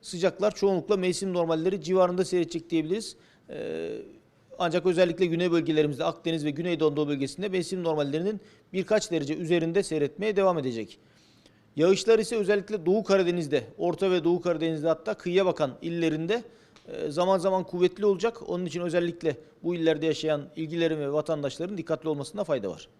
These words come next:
Ülkemize baktığımızda İstanbul'da, e, hava parçalı az bulutlu olacak. Çarşamba ve perşembe günleri kuzeyli yönlerden kuvvetli rüzgar bekliyoruz. İzmir'de ise hava az bulutlu açık olacak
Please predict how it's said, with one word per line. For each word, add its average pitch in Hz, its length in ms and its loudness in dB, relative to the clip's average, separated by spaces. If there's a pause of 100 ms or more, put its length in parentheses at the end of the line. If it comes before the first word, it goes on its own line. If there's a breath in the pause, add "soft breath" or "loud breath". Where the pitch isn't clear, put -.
Ülkemize 220 300 4
baktığımızda 220 680 2 (220)
İstanbul'da, 202 720 4
e, - 0 - (800)
hava 190 260 2
parçalı 185 380 4
az 190 140 4
bulutlu 208 260 0
olacak. 196 260 4
Çarşamba 170 560 0
ve 175 40 2
perşembe 175 400 0
günleri 170 420 -2
kuzeyli 170 320 2
yönlerden 151 600 0
kuvvetli 160 380 0
rüzgar 165 300 2
bekliyoruz. 170 420 -2 (600)
İzmir'de 220 460 -2
ise 240 160 0
hava 214 220 6
az 202 140 6
bulutlu 220 300 0
açık 190 320 2
olacak 233 220 2